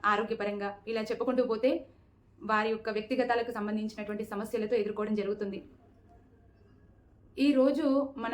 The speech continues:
మనసు చూసుకున్నట్లయితే మనసు మొత్తం కూడా ఆలోచనలతో నిండిపోయింది.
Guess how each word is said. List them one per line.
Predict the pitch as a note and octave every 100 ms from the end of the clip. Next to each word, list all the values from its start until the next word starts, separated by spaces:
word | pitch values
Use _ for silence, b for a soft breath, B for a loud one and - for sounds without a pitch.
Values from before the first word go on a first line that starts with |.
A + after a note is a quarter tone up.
| A#3
మనసు | G#3+ C#4+ C#4
చూసుకున్నట్లయితే | B3+ - C4 B3+ - A3+ A3 A#3 A#3+ - - G#3
మనసు | G#3 - A3+
మొత్తం | G3+ B3+ C4
కూడా | A#3+ A#3+ A3+ A#3+ B B G3+
ఆలోచనలతో | G#3+ C4 C4 B3 G#3+
నిండిపోయింది. | G3+ G3+ G3+ G3